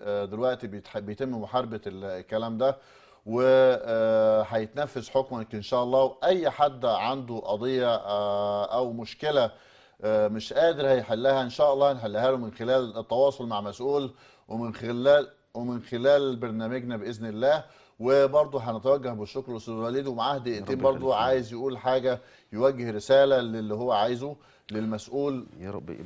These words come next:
Speaker 2: بص يا فندم،
Speaker 1: وكلنا
Speaker 2: أنا،
Speaker 1: أذان
Speaker 2: أنا،
Speaker 1: صغير.
Speaker 2: أنا، أنا م-، يعني أنا فرحان بالبلد.
Speaker 1: آه.
Speaker 2: فرحان باللي إحنا بنمشي لقدام. تمام؟ آه، في عاصمة إدارية، في شبكة طرق كبيرة جدًا بتتنشئ، آه، في بلد قايمة على حيلها، ولكن،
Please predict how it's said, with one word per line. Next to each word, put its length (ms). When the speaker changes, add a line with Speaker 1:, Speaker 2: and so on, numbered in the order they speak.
Speaker 2:
بص 120
يا 60
فندم، 420
Speaker 1:
وكلنا 60
Speaker 2:
أنا، 360
Speaker 1:
أذان 160
Speaker 2:
أنا، 140
Speaker 1:
صغير. 180
Speaker 2:
أنا، 400
أنا 160
م-، 340
يعني 380
أنا 280
فرحان 480
بالبلد. 340
Speaker 1:
آه. 160
Speaker 2:
فرحان 420
باللي 300
إحنا 220
بنمشي 480
لقدام. 400
تمام؟ 320
آه، 440
في 440
عاصمة 380
إدارية، 520
في 440
شبكة 420
طرق 200
كبيرة 240
جدًا 300
بتتنشئ، 540
آه، 540
في 320
بلد 320
قايمة 240
على 120
حيلها، 240
ولكن، 500